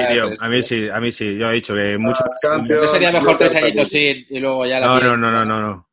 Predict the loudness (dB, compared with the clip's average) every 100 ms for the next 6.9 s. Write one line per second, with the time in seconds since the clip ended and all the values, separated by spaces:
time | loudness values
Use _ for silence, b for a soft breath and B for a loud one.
0 | _ -6 0 2 2 2 4 4 4 4
1 | 2 0 0 0 2 2 2 4 4 2
2 | 0 0 -2 0 0 0 -2 -2 -2 -2
3 | -4 -4 -2 -2 -2 -4 -6 -12 -12 -14
4 | _ -2 0 2 2 2 2 0 0 0
5 | 0 0 0 2 2 0 -2 -2 -2 0
6 | 0 0 0 -2 -2 -2 -2 -2 -4